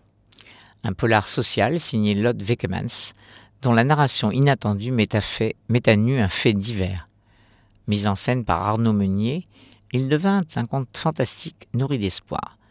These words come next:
une création de la Comédie de Saint-Étienne. Du sept au dix février à vingt heures, le onze février à dix-sept heures,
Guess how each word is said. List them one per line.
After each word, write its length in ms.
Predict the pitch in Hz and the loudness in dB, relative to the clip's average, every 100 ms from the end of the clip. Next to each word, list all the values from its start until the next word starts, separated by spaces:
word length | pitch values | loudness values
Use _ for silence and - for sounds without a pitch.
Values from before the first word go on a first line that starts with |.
| _ _ _ - | _ _ _ -6
une 140 | 110 | -6
création 560 | - 135 104 - 120 139 | 0 4 4 2 -4 -4
de 80 | |
la 120 | 117 101 | -2 -2
Comédie 360 | 95 98 104 | -2 -2 -2
de 80 | 110 | -4
Saint-Étienne. 680 | - 107 104 95 - - 90 85 - _ _ - - - _ _ _ | -2 -4 -4 -8 -8 -10 -12 -16 -20 _ _ -20 -20 -20 _ _ _
Du 120 | - | -8
sept 340 | 95 - 127 113 | -4 2 2 2
au 60 | |
dix 140 | 98 101 | -4 -4
février 420 | 104 95 107 110 | -6 -4 -2 -2
à 100 | 92 | -2
vingt 380 | 92 120 117 - | 0 0 0 0
heures, 260 | 143 170 | 0 0
le 100 | 151 | 0
onze 180 | 107 107 | 0 0
février 440 | - 98 101 101 104 | -2 -4 -2 0 -2
à 60 | |
dix-sept 480 | 95 123 - 101 - | 0 -2 0 0 -2
heures, 200 | 107 - | -10 -10